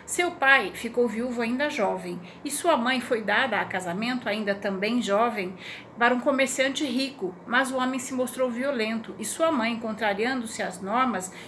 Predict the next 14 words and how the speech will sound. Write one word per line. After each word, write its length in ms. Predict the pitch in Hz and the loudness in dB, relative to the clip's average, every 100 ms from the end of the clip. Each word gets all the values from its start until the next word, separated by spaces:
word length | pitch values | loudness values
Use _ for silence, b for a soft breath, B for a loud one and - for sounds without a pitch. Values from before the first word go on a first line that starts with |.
| - | -6
e 60 | |
os 100 | 220 | -4
bons 340 | 196 220 294 294 | 0 2 2 0
costumes 540 | 240 - 285 311 247 | -8 -8 -4 -2 0
daquela 400 | 175 - 180 175 | -2 -4 -2 2
época, 360 | 214 240 - - | 2 2 -2 -8
separou-se 640 | - 262 262 294 196 185 196 | -4 -6 0 0 0 -6 -8
dele. 320 | 175 170 - - B B B B B | -6 -8 -12 -18 B B B B B
Ah, 300 | 214 220 220 - | 2 4 2 2
Aloysio 440 | 220 226 269 262 | 0 0 -2 -4
e 20 | |
seus 280 | 233 208 190 | -2 -2 2
irmãos 540 | 233 220 247 247 - - | 2 2 0 -2 -6 -4
viram, 600 | 220 202 254 285 302 | -2 0 0 2 0